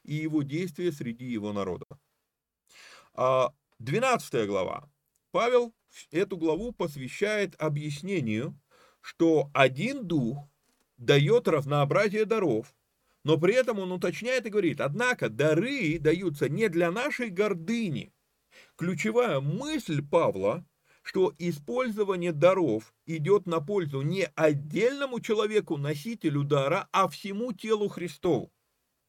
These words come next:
А для того, чтобы применение даров приносило пользу всему телу Христову, должно мотивироваться любовью.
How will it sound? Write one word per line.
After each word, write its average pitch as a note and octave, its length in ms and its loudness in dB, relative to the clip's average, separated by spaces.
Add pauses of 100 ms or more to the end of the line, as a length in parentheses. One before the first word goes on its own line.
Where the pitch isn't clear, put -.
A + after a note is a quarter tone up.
(440)
А B2+ 100 0
для F3+ 180 2
того, A#3 340 0
чтобы G3 300 -2
применение G3+ 640 -2
даров F3+ 500 4
приносило E3+ 720 -2
пользу E3+ 420 -4
всему F3 400 -6
телу D3 320 -2
Христову, D#3+ 920 -4 (280)
должно F#3 840 -2
мотивироваться F3 880 -2
любовью. A3+ 720 -2